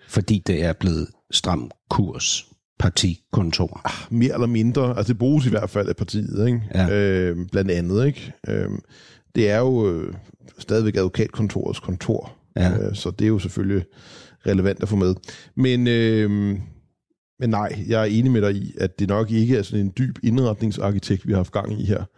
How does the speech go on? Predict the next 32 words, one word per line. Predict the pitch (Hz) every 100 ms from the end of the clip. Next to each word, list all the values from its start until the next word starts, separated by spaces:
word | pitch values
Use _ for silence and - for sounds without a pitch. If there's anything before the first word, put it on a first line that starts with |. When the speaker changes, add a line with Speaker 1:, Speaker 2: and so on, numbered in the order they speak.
| _ - _ _ -
Speaker 2:
Øh, | 104 98 101
jeg | 104
har |
jo | 107
ikke | 101
stået | - 98 101 117
for |
den | 104 101
her | 104
indretning | 95 104 90 - 95
overhovedet, | - - 90 98
faktisk. | - - 107 - _ _ _ _ -
Speaker 1:
Der |
var, | 95 107
der | -
var | 101 98
en | 95 92 - -
journalist, | 98 98 101 123 - 131
øh, | 110 82
Olav | 98 98 92
Herkel | 101 80 - 113
fra | 98 104 87 - _
Politiken, | - 98 - 101 107
som | 107 95 85
besøgte | 101 - 92 - 104
dig |
i |
din | 90 92 82
lejlighed, | 85 85 90 101
da | - 90
du | 85
var | 82 85